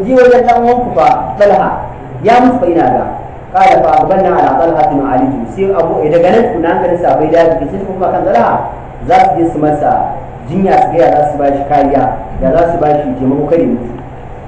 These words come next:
Wa qad asabatu bid'a asharatu darba. Duka da takobi kadai, an masa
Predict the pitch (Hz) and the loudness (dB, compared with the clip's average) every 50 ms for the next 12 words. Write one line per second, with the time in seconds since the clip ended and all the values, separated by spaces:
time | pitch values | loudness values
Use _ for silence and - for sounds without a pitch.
0 | - 127 - - - - - - - - - - - - 151 - - - - - | -16 -14 -14 -14 -14 -14 -14 -14 -16 -14 -14 -14 -12 -10 -10 -10 -12 -12 -14 -16
1 | - - - - - - 262 - - 185 185 - - - 185 - 233 240 247 - | -14 -14 -14 -14 -10 -6 -2 0 4 4 4 4 4 4 4 4 4 4 4 2
2 | 226 196 - 185 226 - - - - - 185 185 190 185 185 175 170 170 160 156 | 0 0 0 0 0 2 2 2 2 2 2 2 2 4 2 2 2 2 0 2
3 | 160 160 156 - - - - - - - - - - - - - - - - - | 2 4 4 4 2 0 -2 -4 -6 -10 -12 -12 -12 -12 -12 -12 -12 -14 -16 -16
4 | - - - - - - - - - - - - - 131 190 262 277 269 - - | -18 -18 -18 -18 -18 -18 -16 -16 -16 -16 -16 -14 -6 0 2 4 4 4 4 4
5 | - - - - - - - 147 - - 120 127 139 131 127 127 - - - - | 4 4 4 2 2 0 -2 -2 -2 -2 -2 -2 -2 -2 -4 -6 -8 -12 -14 -16
6 | - - - - - - 196 202 208 208 214 220 220 190 175 | -16 -16 -16 -16 -10 -4 -2 0 0 2 2 0 0 0 -2